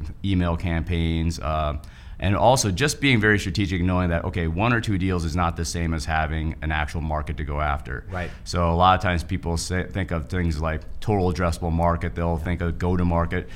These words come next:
Speaker 2: Yep.
Speaker 1: Uh, there's something before that, which is just sim-, simply market size.
Speaker 2: Right.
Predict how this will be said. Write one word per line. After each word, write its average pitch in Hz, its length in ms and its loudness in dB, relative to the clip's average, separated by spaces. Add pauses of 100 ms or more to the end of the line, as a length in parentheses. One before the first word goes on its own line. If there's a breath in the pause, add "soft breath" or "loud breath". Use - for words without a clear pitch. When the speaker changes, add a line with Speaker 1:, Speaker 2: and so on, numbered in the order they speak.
(140 loud breath)
Speaker 2:
Yep. 98 160 -8
Speaker 1:
Uh, 95 160 4
there's 90 180 2
something 127 260 4
before 87 360 0
that, 82 100 2
which 80 180 -2
is 78 120 -2
just 90 240 0
sim-, 87 240 -2
simply 82 260 -2
market 78 400 0
size. 53 460 -6
Speaker 2:
Right. 90 180 -2